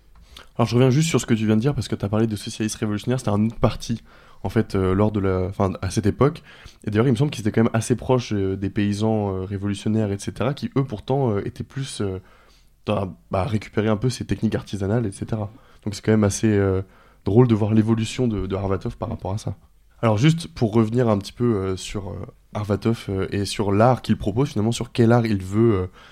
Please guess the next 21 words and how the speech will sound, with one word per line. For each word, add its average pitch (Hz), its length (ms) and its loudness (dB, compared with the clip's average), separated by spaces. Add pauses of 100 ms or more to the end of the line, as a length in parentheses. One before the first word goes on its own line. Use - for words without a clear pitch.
(240)
voir 98 180 0
advenir, 95 480 0 (480)
il 110 80 -4
donne 135 180 4
un 123 80 4
peu 135 140 2
une 113 160 2
redéfinition 120 720 2
de 95 140 0
l'art 110 420 4
et 107 60 0
de 101 60 -2
l'artiste, 165 580 -4 (600)
en, 95 580 -2
de 90 100 -10
ce - 100 -12
qu'il 101 160 0
aimerait, 104 320 2
euh, 95 140 2
voir 98 260 -2
advenir. 95 400 -2